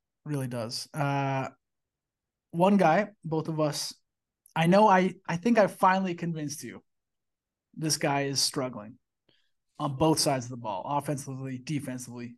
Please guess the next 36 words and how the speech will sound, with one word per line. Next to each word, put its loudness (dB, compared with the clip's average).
Jakob -2
Poeltl. -12
He's 0
a 6
zero 4
on 0
offense. -8
He -2
just -4
doesn't 0
even 2
look 0
at -16
the -4
rim, -2
doesn't 4
take 2
shots, 0
and 0
he's 0
getting 2
cooked -2
on 4
defense 0
last -10
night, -8
too. 0
I -2
don't, 0
he -2
didn't 0
really 0
provide 0
much, -2
did -8
he? -6